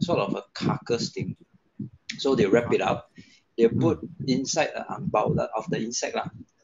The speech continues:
Speaker 1: Then they'll put inside the ang pao. They'll put a stack of cash inside. They call marrying off the,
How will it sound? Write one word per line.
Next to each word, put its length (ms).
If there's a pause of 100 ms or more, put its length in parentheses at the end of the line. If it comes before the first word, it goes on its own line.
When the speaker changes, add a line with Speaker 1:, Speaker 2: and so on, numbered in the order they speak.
Speaker 1:
Then 160
they'll 140
put 200
inside 280
the 80 (120)
ang 120
pao. 360 (400)
They'll 160 (120)
put 200 (320)
a 80
stack 360
of 80 (160)
cash 360
inside. 360 (140)
They 80
call 240
marrying 580
off 220
the, 340